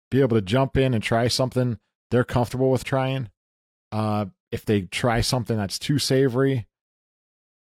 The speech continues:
you're, you're not gonna gain a customer that way. So always have that natural progression, because people that drink juice over time, they start avoiding the sweet stuff and start incorporating more and more vegetables,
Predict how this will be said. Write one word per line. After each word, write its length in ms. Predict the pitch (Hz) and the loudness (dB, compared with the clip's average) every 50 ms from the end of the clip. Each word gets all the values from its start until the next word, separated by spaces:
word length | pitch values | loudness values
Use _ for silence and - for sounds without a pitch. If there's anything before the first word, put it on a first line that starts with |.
| _ _ | _ _
you're, 300 | - 127 123 123 123 123 | -2 0 2 2 2 2
you're 180 | 120 123 127 123 | 0 0 0 0
not 180 | 127 123 117 | 2 0 0
gonna 140 | - 120 113 | 0 0 0
gain 200 | 98 107 113 107 | 0 0 0 -2
a 60 | 101 | -2
customer 500 | - - 110 101 - - 101 98 90 - - _ _ _ _ | -2 -4 -4 -4 -4 -6 -6 -6 -6 -8 -12 _ _ _ _
that 180 | 98 92 82 98 | -6 -4 -4 -4
way. 200 | 95 90 90 85 | -6 -6 -8 -8
So 360 | - - 117 107 101 90 - _ _ _ _ _ _ _ _ | -4 -2 -2 -2 -2 -4 -6 _ _ _ _ _ _ _ _
always 320 | 127 127 139 156 165 - | 2 4 4 4 4 4
have 200 | 131 143 143 131 | 2 2 2 2
that 160 | 131 135 110 | 2 2 0
natural 420 | 113 117 120 127 131 123 - 139 127 | 0 -2 0 0 -2 0 0 -2 0
progression, 680 | - 113 101 95 104 107 107 107 - - 127 123 123 110 - _ _ _ _ _ _ _ _ _ | 0 -2 -2 0 0 0 0 0 -2 -2 -4 -4 -6 -8 -12 _ _ _ _ _ _ _ _ _
because 280 | 117 101 117 113 101 | -2 0 0 0 -2
people 320 | - - 131 135 123 135 135 | -2 0 0 2 4 4 4
that 140 | 127 110 95 | 4 2 2
drink 280 | 92 113 123 127 120 | 2 0 0 0 -2
juice 320 | 90 - 113 117 113 - - | -2 0 0 2 2 2 2
over 220 | 123 117 107 113 | 2 2 2 0
time, 440 | - - 117 113 117 123 123 113 - _ _ _ _ _ _ _ _ | -2 -2 -2 -2 0 -2 -4 -6 -8 _ _ _ _ _ _ _ _
they 160 | - 110 107 | 0 0 2
start 440 | 104 - - - 131 123 123 120 113 - | 2 0 -2 0 2 2 2 2 0 -2
avoiding 560 | - 107 92 92 107 117 123 127 127 135 135 | -6 -6 -2 0 2 4 4 4 4 2 0
the 80 | 127 107 | 0 0
sweet 280 | - - 120 123 117 | 0 0 -2 -2 -2
stuff 320 | - - - 123 117 - - | -2 -2 0 0 0 0 -2
and 100 | 107 98 | -6 -6
start 320 | - - 117 107 104 98 - | -2 -2 0 -2 -2 -2 -6
incorporating 580 | 107 107 - - 117 117 101 110 113 104 101 101 | -10 -10 -4 -2 -2 -2 0 0 -2 -2 0 0
more 180 | 101 104 110 | 0 0 0
and 80 | 117 117 | 0 0
more 160 | 113 113 113 | 2 0 0
vegetables, 640 | 98 107 107 - - - 110 110 117 110 - - | 2 0 -2 -2 -2 -2 -2 -2 -2 -2 -6 -12